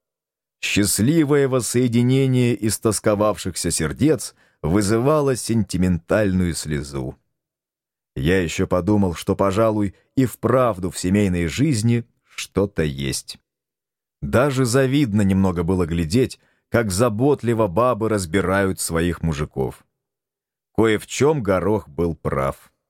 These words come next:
Вот закончу это дело, обязательно женюсь.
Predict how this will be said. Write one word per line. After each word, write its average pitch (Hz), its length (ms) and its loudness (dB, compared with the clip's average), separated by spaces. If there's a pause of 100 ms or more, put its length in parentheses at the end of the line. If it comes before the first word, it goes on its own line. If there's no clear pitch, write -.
(400)
Вот 78 300 -2
закончу 135 580 -2
это 135 220 0
дело, 120 440 0 (480)
обязательно 90 1160 0
женюсь. 69 600 -4